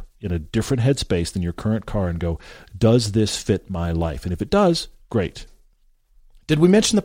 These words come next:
Speaker 2: the, uh, the budget here? Did we mention that thirty-five thousand dollars
Speaker 1: Thirty-five
Speaker 2: for
Speaker 1: grand, yes. Unless he's buying the E V.
Speaker 2: Unless the E V, and then
Speaker 1: And then he's just
Speaker 2: money's no
Speaker 1: buying an E V.
Speaker 2: object.
Speaker 1: Apparently, that, that's
Speaker 2: So
Speaker 1: the thing,
Speaker 2: why
Speaker 1: yeah.
Speaker 2: aren't we looking at Audi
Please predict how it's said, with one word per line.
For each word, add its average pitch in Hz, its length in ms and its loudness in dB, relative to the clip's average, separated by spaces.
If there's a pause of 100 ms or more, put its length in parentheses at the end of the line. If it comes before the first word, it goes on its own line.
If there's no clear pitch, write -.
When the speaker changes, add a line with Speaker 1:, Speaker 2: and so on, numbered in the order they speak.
(140)
Speaker 2:
the, 160 260 0
uh, 151 200 0 (440)
the 127 80 -10
budget 151 260 6
here? 156 220 0 (140)
Did - 80 -8
we 151 80 4
mention 190 260 0
that 180 100 -2
thirty-five 160 380 2
thousand 151 220 2
dollars 135 160 10
Speaker 1:
Thirty-five 131 200 6
Speaker 2:
for - 60 -4
Speaker 1:
grand, 85 320 0
yes. 87 360 -2 (140)
Unless 120 420 8
he's 147 120 0
buying 117 340 -2
the 107 180 0
E 107 60 4
V. 82 280 -2 (140)
Speaker 2:
Unless 127 380 2
the - 120 -2
E 117 40 0
V, 139 140 6
and 78 160 -2
then 87 340 -6 (560)
Speaker 1:
And 113 120 2
then 117 100 8
he's 113 120 8
just 117 120 4
Speaker 2:
money's 127 80 2
no 110 80 10
Speaker 1:
buying 104 120 8
an 190 140 10
E - 20 6
V. 95 100 6
Speaker 2:
object. 90 140 2
Speaker 1:
Apparently, 127 440 10
that, 104 280 6
that's 107 160 8
Speaker 2:
So 110 140 0
Speaker 1:
the 92 160 0
thing, 73 100 -2
Speaker 2:
why 85 40 0
Speaker 1:
yeah. 95 140 2
Speaker 2:
aren't 113 120 0
we 107 80 -2
looking 117 300 -2
at 110 100 -6
Audi 113 220 0